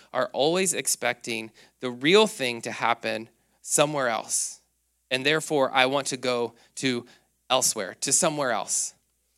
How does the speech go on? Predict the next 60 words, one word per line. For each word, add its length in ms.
It's 160
this 180
idea 440
of, 160
like, 320
it's 220
the 100
fomo. 500
I'm 140
gonna 120
miss 300
out, 260
right? 240
Fear 200
of 80
missing 320
out. 160
If 140
it, 140
if 160
it's 160
not 160
happening 420
here, 240
it's 140
happening 340
somewhere 400
else. 320
And 140
I 240
anxiously, 520
I 120
need 160
to 60
get 280
there. 160
I 80
need 160
to 80
be 220
that. 240
I 40
need 120
to 60
be 180
in 80
that 180
place. 320
And 220
yet 180
what 220
God 200
is 140
doing 320
is 400
asking 380
us 160
to 80
slow 260
down, 220